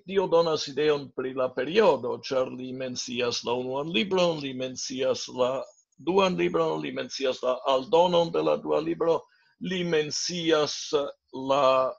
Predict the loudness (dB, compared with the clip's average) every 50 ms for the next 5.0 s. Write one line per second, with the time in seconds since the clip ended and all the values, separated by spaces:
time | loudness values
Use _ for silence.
0 | _ _ -4 -2 0 0 0 0 0 -2 -2 -4 -8 -6 -2 0 2 4 4 4
1 | 4 4 2 -2 0 0 0 2 2 4 4 4 4 4 2 0 -2 -4 -4 -4
2 | -4 -2 -2 -2 -4 -4 -2 0 0 0 2 2 2 2 0 -2 -4 -2 0 0
3 | 0 0 -4 _ _ 0 0 2 2 0 0 -2 -4 -4 -4 -6 -6 -8 -6 -6
4 | -8 -8 -8 -8 -10 -10 -10 -10 -6 -2 -2 -2 -2 -2 -6 -12 -12 -12 -12